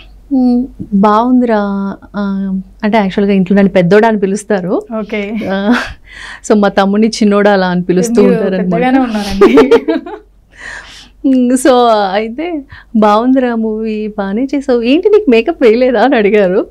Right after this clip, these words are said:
Speaker 2: ఆహా.
Speaker 1: So చెప్పాను, "ఈ క్యారెక్టర్‌కి మేకప్ ఉండదు డాడీ, నార్మల్‌గా మిడిల్ ఫ్యామిలీ మాది, so ఇలా ఇలా" అంటే, "బాగుందమ్మా, బాగానే చేసావు" అన్నారు.
Speaker 2: మ్మ్.
Speaker 1: ఓకే.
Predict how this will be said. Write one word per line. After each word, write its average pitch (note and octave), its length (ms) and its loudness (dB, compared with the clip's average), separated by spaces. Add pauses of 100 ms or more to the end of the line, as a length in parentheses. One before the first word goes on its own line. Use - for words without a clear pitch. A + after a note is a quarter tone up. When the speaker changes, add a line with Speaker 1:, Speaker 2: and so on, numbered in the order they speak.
Speaker 2:
ఆహా. A3 380 -6 (220)
Speaker 1:
So G#3 320 0
చెప్పాను, G3 380 0
"ఈ G#3 220 0
క్యారెక్టర్‌కి G#3 640 -2
మేకప్ F#3+ 520 -6
ఉండదు F3+ 300 -4
డాడీ, E3 320 -6
నార్మల్‌గా F3+ 580 -4
మిడిల్ F3+ 320 2
ఫ్యామిలీ F3+ 420 -2
మాది, E3+ 440 -4
so F3+ 260 -8
ఇలా F3 260 -4
ఇలా" E3+ 160 -4
అంటే, E3+ 340 -8 (500)
"బాగుందమ్మా, F#3+ 680 4
బాగానే G#3 460 2
చేసావు" G3 600 0
అన్నారు. G#3 460 0
Speaker 2:
మ్మ్. G#3 420 -4
Speaker 1:
ఓకే. A3 400 -6